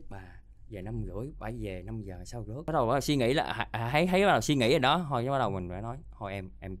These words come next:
em kim ba, em rước gì đi, đi, đi cái kiểu." Rồi xong sau đó mình đi về, mình ăn chiều, ông cái "Bản,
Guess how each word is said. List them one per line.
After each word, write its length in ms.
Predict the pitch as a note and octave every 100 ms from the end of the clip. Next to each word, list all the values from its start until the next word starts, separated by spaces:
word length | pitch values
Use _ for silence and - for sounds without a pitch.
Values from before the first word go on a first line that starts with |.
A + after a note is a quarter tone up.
| -
em 140 | F#2+
kim 180 | G2+ F#2+
ba, 140 | F#2
em 100 | F2+
rước 120 | F2+ G2
gì 80 |
đi, 180 | F2 F2
đi, 100 | F2
đi 80 | F2
cái 100 | G2 -
kiểu." 200 | - C3 - - - - - - -
Rồi 160 | B2+ C3+
xong 220 | D#3+ E3
sau 120 | D#3+
đó 160 | E3+ G#3
mình 200 | G3+ C3
đi 100 | D3+
về, 300 | C#3+ A#2+ A#2+ C3+ - -
mình 120 | A#2+ C3+
ăn 120 | D3+
chiều, 320 | C3+ A2+ B2
ông 120 | B2+
cái 100 | B2+
"Bản, 360 | E3+ G#2+ F3